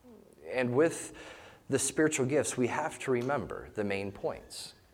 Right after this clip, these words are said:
You know, the Spirit gives these gifts as he wills. He apportions them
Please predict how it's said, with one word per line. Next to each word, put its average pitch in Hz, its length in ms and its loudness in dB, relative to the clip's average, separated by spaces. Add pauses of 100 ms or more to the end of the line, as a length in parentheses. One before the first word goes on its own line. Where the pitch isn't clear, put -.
(260)
You 95 80 -12
know, 98 80 -4
the 113 100 0
Spirit - 800 2
gives 104 720 2
these 98 320 -2
gifts 95 360 -4
as 101 300 0
he 120 120 -4
wills. - 560 -2 (880)
He 127 140 4
apportions 131 600 0
them 80 200 -6